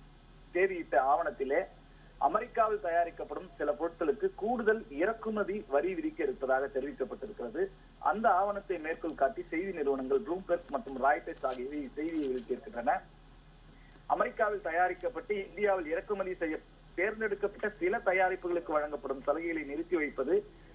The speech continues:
அல்லது அவற்றின் மீதான வரிகளை அதிகரிப்பது என முடிவு எடுக்கப்பட்டிருப்பதாக அந்த ஆவணத்தில் தெரிவிக்கப்பட்டுள்ளது. இதை ப்ளூம்பெர்க், ராய்ட்டர்ஸ் செய்தி நிறுவனங்கள் உறுதிப்படுத்தியிருக்கின்றன. அதே நேரத்தில், எந்த வகையான பொருட்களுக்கு கூடுதல் வரி விதிக்கப்படும் என்பது பற்றி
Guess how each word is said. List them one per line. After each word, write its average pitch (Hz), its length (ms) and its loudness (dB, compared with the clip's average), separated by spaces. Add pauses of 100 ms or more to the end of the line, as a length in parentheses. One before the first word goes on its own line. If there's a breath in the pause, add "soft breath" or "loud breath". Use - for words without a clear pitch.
(120)
அல்லது 175 200 4
அவற்றின் 170 380 0
மீதான 185 300 2
வரிகளை 180 340 0
அதிகரிப்பது 170 520 0
என 147 120 -4
முடிவு 151 340 -4
எடுக்கப்பட்டிருப்பதாக 143 840 0
அந்த 127 120 -4
ஆவணத்தில் 165 640 2
தெரிவிக்கப்பட்டுள்ளது. 135 720 0 (420 loud breath)
இதை 160 160 0 (100)
ப்ளூம்பெர்க், 220 520 -2
ராய்ட்டர்ஸ் 170 340 2 (120)
செய்தி 185 220 -2
நிறுவனங்கள் 147 680 2 (200)
உறுதிப்படுத்தியிருக்கின்றன. 127 840 -2 (440)
அதே 311 280 4
நேரத்தில், 240 580 -4
எந்த 262 280 2
வகையான 220 460 0
பொருட்களுக்கு 180 480 -4
கூடுதல் 208 380 2
வரி 156 140 4
விதிக்கப்படும் 151 480 -2
என்பது 139 280 -2
பற்றி 143 400 -2